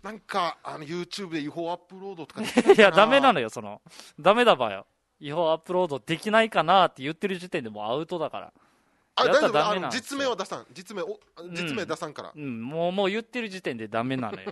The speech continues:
Speaker 1: <laughs>
Speaker 2: 今、もう厳しいから、そういうのは。
Speaker 1: まあまあ、ダメよ。うん、嘘ですからね。
Speaker 2: はい。
Speaker 1: 冗談です。
Speaker 2: もうね、
Speaker 1: はい。
Speaker 2: どう、どうにか、どうにかっていうのがね、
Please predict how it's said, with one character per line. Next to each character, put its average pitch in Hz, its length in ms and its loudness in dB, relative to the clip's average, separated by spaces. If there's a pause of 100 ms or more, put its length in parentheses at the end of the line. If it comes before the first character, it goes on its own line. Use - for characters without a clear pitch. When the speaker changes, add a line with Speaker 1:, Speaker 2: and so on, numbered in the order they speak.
Speaker 1:
<laughs> 180 100 -12
Speaker 2:
今、 113 280 -12
も 107 220 -14
う 101 80 -20
厳 151 260 -14
し 156 180 -14
い 135 40 -14
か 127 100 -10
ら、 113 80 -10
そ 151 120 -6
う 151 40 -2
い - 40 -2
う - 20 -10
の 120 80 -10
は。 113 40 -10
Speaker 1:
ま 107 60 -14
あ - 20 -10
ま 139 60 -6
あ、 - 20 -8
ダ - 20 -12
メ 151 80 -8
よ。 120 140 -12 (640)
う 120 60 -18
ん、 120 120 -18
嘘 160 160 -10
で 117 100 -12
す - 80 -20
か - 100 -18
ら 98 100 -20
ね。 120 80 -14
Speaker 2:
は 120 260 -4
い。 120 40 -4
Speaker 1:
冗 120 80 -6
談 110 140 -14
で 104 80 -20
す。 - 120 -20
Speaker 2:
も 131 220 -6
う 127 40 -6
ね、 143 100 -6
Speaker 1:
は 156 140 -2
い。 156 60 -6
Speaker 2:
ど 170 160 0
う、 170 40 -6
ど 180 240 0
う 208 40 -4
に 208 100 -6
か、 170 120 -2
ど 160 200 -2
う 247 40 -2
に 233 120 -6
か 202 120 -2
っ 175 40 -4
て - 160 -14
い 151 80 -6
う 151 60 -8
の 143 100 -8
が 127 120 -6
ね、 156 360 -6